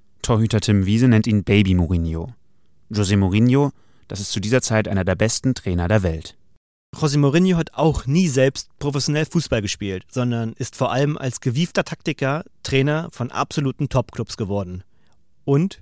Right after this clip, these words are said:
Speaker 2: er hat zweimal die Champions League gewonnen. Außerdem ist er weltberühmt für seine markanten Sprüche, die nur so vor Selbstbewusstsein strotzen.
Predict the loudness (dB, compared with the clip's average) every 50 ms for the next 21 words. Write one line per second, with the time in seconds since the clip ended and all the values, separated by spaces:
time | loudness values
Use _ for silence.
0 | -20 -20 _ _ -20 -20 -20 -12 -8 -8 -8 -6 -6 -6 -2 0 2 2 2 2
1 | 0 0 -2 0 0 0 0 0 -2 -6 -6 -8 -8 -8 -8 -6 -6 -6 -8 -10
2 | -14 -18 -20 -20 -20 -20 -20 -20 -20 -20 -10 -4 -2 -2 0 0 2 2 0 0
3 | -2 -4 -8 -4 -2 -2 0 0 0 -2 -2 -2 -2 0 2 0 0 -2 -4 -8
4 | -10 -6 -4 -4 -2 -2 -2 -2 -4 -4 -6 -8 -8 -6 -6 -6 -6 -6 -10 -4
5 | -2 0 0 0 0 0 -2 -2 -4 -4 -4 -2 -2 -2 -2 -2 -2 -2 -4 -4
6 | -6 -6 -6 -6 -4 -6 -6 -6 -8 -8 -6 -6 -6 -4 -2 -2 -2 -2 -2 -6
7 | -8 -6 -6 -8 -8 -10 -14